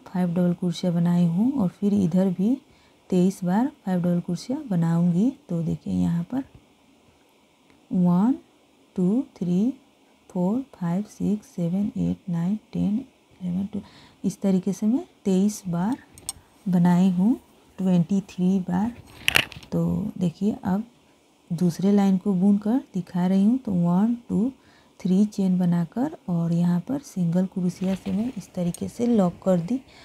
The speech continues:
अब वन, टू, three चेन बनाकर और फिर से मैं यहाँ पर एक, देखिए दोनों तरफ से घटेगा एक एक डिजाइन Five double क्रोशिया। तो यहाँ पर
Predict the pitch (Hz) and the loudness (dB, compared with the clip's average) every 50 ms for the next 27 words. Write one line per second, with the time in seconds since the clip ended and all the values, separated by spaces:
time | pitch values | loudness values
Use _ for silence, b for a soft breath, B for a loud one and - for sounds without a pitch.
0 | B B B B B B B _ _ 185 180 208 262 247 - - - 175 175 175 | B B B B B B B _ _ -6 -6 -6 -6 -4 -4 -2 0 2 2 2
1 | 175 185 226 269 - - - - - - - 185 180 196 240 269 - _ - _ | 2 0 0 -2 -4 -10 -20 -20 -20 -10 -4 -2 -2 0 -2 -4 -6 _ -20 _
2 | _ - - 185 185 185 190 - - 196 190 185 180 175 180 175 175 175 165 165 | _ -8 -2 0 0 0 -2 -2 -2 0 0 0 2 0 0 0 0 -2 -2 -6
3 | - - 233 285 - b b b b b b b b b - 180 175 175 175 - | -8 -8 -8 -8 -10 b b b b b b b b b -6 -4 -4 -4 -6 -4
4 | - 208 202 190 - - - 202 190 190 190 190 185 180 180 180 180 180 - 254 | -2 -2 -2 -2 -2 -6 -4 -2 0 0 0 0 0 2 0 0 -2 -4 -6 -10
5 | 285 302 - _ _ - 185 185 196 - _ - _ _ _ 185 175 160 - 185 | -10 -10 -12 _ _ -4 -2 -2 -2 -4 _ -20 _ _ _ -8 -8 -6 -4 -4
6 | 202 220 214 196 190 180 180 185 185 - 185 175 175 - - 190 170 - 180 170 | -2 -2 0 0 2 2 2 0 0 -2 -4 -4 -4 -6 -8 -10 -8 -4 -4 -4
7 | 165 - - 190 180 - 180 185 - - 190 170 160 - - 214 247 240 214 180 | -4 -2 -4 -4 -4 -2 -4 -6 -4 -4 -4 -4 -4 -4 -6 -8 -6 -6 -4 -4
8 | 175 165 180 180 220 262 269 B B B B B B B B B - - 175 180 | -4 -2 -2 -2 -2 -2 -2 B B B B B B B B B -8 -4 -2 -2
9 | 180 175 185 180 185 180 - 185 175 175 - - 247 269 277 - 202 180 175 175 | 0 0 2 2 0 0 -2 -4 -6 -6 -6 -6 -6 -6 -6 -4 -4 -2 0 0
10 | 175 170 170 170 - - 240 | 0 0 -2 -4 -4 -6 -8